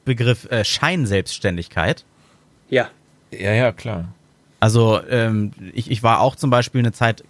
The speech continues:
Speaker 1: freiberuflich bei, äh, dem Radiosender, wo ich jetzt bin. Aber irgendwann mussten sie mich quasi anstellen, weil ich dort die
Speaker 3: Mhm.
Speaker 1: ganze Zeit dort verbracht habe. Und rein theoretisch ist die U-K-W-Frequenz auch nur ein Auft-, äh, ein, eine Möglichkeit,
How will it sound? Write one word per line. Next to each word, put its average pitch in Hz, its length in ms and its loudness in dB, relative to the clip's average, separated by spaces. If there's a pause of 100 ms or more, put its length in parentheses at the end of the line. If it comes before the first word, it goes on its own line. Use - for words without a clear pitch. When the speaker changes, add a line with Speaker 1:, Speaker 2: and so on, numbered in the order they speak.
(140)
Speaker 1:
freiberuflich 165 960 -4
bei, 139 440 0
äh, 135 220 -2
dem 123 200 0
Radiosender, 139 500 0
wo 139 40 -2
ich 135 100 -4
jetzt - 220 -6
bin. 170 220 -2 (420)
Aber 117 160 4
irgendwann 139 480 2
mussten 131 400 2
sie 101 60 0
mich 98 140 -4
quasi 92 320 -2
anstellen, 90 580 -2
weil 107 120 2
ich - 140 -4 (320)
dort 92 220 4
die - 40 4
Speaker 3:
Mhm. 120 40 2
Speaker 1:
ganze 117 200 0
Zeit 117 200 0
dort 180 160 0
verbracht 87 420 -4
habe. 85 260 -2
Und 87 200 -6
rein 113 160 2
theoretisch 110 680 0 (380)
ist - 320 0 (160)
die 123 100 -2
U-K-W-Frequenz 127 960 0
auch 113 280 0
nur 120 200 2
ein 123 160 2
Auft-, 123 520 -2
äh, 120 120 -2
ein, 117 200 -2
eine 120 180 4
Möglichkeit, 131 840 0